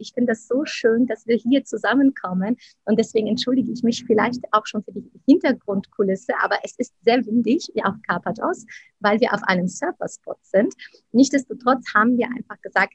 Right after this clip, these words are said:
„Hey, wir müssen zusammenkommen“ und, äh, ja, für meine Community, bei mir geht es immer darum, auf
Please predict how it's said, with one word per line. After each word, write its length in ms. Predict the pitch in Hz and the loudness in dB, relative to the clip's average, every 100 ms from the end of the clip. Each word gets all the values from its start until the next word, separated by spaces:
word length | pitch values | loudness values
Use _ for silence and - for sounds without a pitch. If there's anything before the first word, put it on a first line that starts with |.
| - | -2
„Hey, 200 | 190 185 _ | -4 -4 _
wir 180 | 185 175 170 | -2 -2 -2
müssen 320 | 185 185 185 | -6 -4 -8
zusammenkommen“ 1000 | 165 - 175 185 185 180 180 196 202 - | -8 -6 -4 -4 -4 -4 -2 0 -2 -4
und, 420 | - 185 185 196 - | -4 0 0 -2 0
äh, 200 | 185 180 _ _ _ _ _ | 0 -2 _ _ _ _ _
ja, 420 | 175 247 262 160 - | 0 2 2 -2 -6
für 300 | _ 254 277 | _ 2 4
meine 340 | 269 247 254 247 | 4 2 -4 -2
Community, 800 | 247 240 247 240 202 - 175 160 - | 0 2 2 2 -2 -6 -8 -8 -6
bei 260 | - 208 202 _ _ | -4 -4 -6 _ _
mir 180 | 240 302 | 4 4
geht 220 | 302 254 | 2 -2
es 140 | 240 - | -4 -4
immer 260 | 226 226 | -4 -2
darum, 500 | 202 190 196 185 185 - | -2 -4 -4 -8 -8 -6
auf 180 | 247 | -6